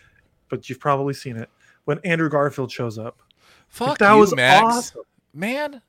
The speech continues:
Speaker 2: you spoiled it for me.
Speaker 1: Yeah, you saw that. I think you saw it four times in theaters. We're good.
Speaker 2: <laughs>
Speaker 1: Uh, but, like, that's a really cool moment. And even still, it's a cool moment when I watch it at home. But I wish I hadn't known about it going in.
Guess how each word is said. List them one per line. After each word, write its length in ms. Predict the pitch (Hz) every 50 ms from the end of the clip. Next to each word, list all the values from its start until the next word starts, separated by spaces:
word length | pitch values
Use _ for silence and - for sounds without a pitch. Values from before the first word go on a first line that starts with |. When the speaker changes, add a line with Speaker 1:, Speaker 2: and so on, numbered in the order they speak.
| _ _ _ _ _
Speaker 2:
you 80 | 117
spoiled 400 | - - - 190 208 208 175 127
it 120 | 113 104 -
for 180 | - 113 104
me. 220 | 98 95 92 90 -
Speaker 1:
Yeah, 100 | 147 -
you 200 | - 214 - 147
saw 220 | - 95 - 165 156
that. 160 | 151 147 147 - 156
I 40 |
think 140 | 139 175 175
you 60 | 156 - 254
saw 140 | - 151 143
it 80 | -
four 200 | - 156 156 147
times 280 | 139 147 143 135 131 120
in 80 | 120 113
theaters. 320 | 135 135 120 117 113 110
We're 80 | 123 139
good. 260 | - - 131 127 - - - -
Speaker 2:
<laughs> 160 | - 254 247 - - - - - - - - - - - _ - - - _ - - _ _
Speaker 1:
Uh, 200 | 147 143 143 - - - - - _ _ - - - - - - - - -
but, 100 | _ 185
like, 140 | 196 190 180 160
that's 200 | 240 226 233 -
a 60 | 277
really 200 | 254 254 247 208
cool 180 | - 226 208
moment. 320 | 170 190 240 254 226 185 165
And 80 | 160 208
even 240 | 240 240 254 226 190
still, 460 | - - - - - 185 226 294 294
it's 120 | 277 285 -
a 40 |
cool 260 | - - - 196 170 156
moment 320 | 143 147 151 170 214 214
when 100 | 185 165
I 40 | 156
watch 260 | 151 151 160 151 -
it 60 | 147
at 80 | 143 139
home. 340 | 117 139 139 151 185 233 - _ _ _ _ _ _ _
But 220 | 160 160 170 - _
I 120 | - 170 160
wish 220 | 160 175 180 -
I 80 | 202 180
hadn't 260 | 156 180 160 147 139
known 200 | 135 135 135 135
about 220 | 131 120 123 120
it 80 | 127 -
going 280 | 131 123 117 113 110 113
in. 200 | 113 101 98